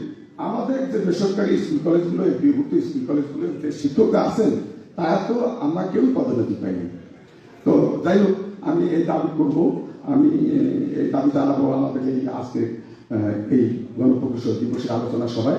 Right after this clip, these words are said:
অন্তর্বর্তীকালীন কেন্দ্রীয় নির্বাহী কমিটি আইডিবি, আহ, আহ্বায়ক সদস্য সচিব মহোদয় আছেন,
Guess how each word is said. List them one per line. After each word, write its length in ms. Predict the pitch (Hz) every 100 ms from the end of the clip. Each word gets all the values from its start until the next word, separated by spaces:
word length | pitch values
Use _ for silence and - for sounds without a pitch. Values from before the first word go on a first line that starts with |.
| -
অন্তর্বর্তীকালীন 920 | - 117 117 - - 117 - - - - - -
কেন্দ্রীয় 320 | 110 - 104
নির্বাহী 240 | - 107 110
কমিটি 380 | 113 113 113
আইডিবি, 600 | 113 113 123 - 107 -
আহ, 280 | - 104 110
আহ্বায়ক 380 | 107 110 110 110
সদস্য 380 | 110 104 - -
সচিব 140 | 107 107
মহোদয় 260 | 104 110
আছেন, 260 | - -